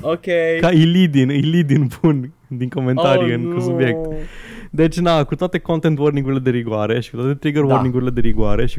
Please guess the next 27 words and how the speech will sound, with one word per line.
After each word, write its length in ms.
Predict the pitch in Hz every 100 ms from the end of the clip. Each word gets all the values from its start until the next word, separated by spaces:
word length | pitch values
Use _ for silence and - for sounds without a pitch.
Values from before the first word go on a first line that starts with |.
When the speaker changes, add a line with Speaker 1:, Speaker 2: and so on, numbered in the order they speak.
| -
Speaker 2:
o 120 | 143
să 60 | 113
vorbim 180 | 117 120
despre 640 | 117 - 123 113 110 110
sexual 380 | 107 156 - 160
abuse 380 | 135 123 123 123
și 100 | -
o 40 |
să 60 | 113
vorbim 180 | 113 113
despre 600 | 107 - 113 110 107 107 117 120 -
violuri 640 | 143 135 160 147 147 147
și 200 | - 113
chestii 560 | - 135 135 - 131 131
și 500 | - 117 110 110 - -
tot 160 | 151 147
felul 240 | 139 131
de 100 | 117
chestii 340 | - 127 - 127
frumoase 460 | - 110 117 113
care 140 | 117 107
se 60 | -
întâmplă 200 | 113 117
în 120 | 110
industria 340 | 107 117 - 113
de 120 | 107
entertainment. 760 | 104 113 - 107 95 101 -